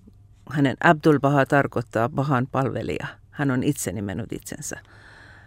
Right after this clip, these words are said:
Et se on todella ol-, hän on todella ollut suuri mies. Historiasta kerrotaan paljon hänestä ja mihin tahansa hän on mennyt,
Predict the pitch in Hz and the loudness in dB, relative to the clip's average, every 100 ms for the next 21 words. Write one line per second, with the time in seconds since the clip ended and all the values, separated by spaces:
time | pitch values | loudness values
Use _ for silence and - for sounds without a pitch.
0 | - 147 - 151 147 160 160 143 139 - | -10 -8 0 4 4 4 4 4 4 4
1 | 160 143 180 175 156 180 175 151 135 135 | 4 6 4 4 6 8 8 8 4 2
2 | 123 - - 208 196 165 147 147 139 147 | 0 -2 2 6 6 6 6 6 4 2
3 | - - 156 147 147 139 139 - 143 147 | -2 -2 0 2 2 2 2 0 2 2
4 | 139 147 143 - 160 156 147 127 139 131 | 2 2 0 4 4 6 4 2 2 0
5 | 131 - 123 147 135 113 147 151 147 - | -2 -2 -2 -2 0 0 2 2 2 4
6 | 151 147 135 123 123 131 139 135 | 4 4 2 0 2 2 2 0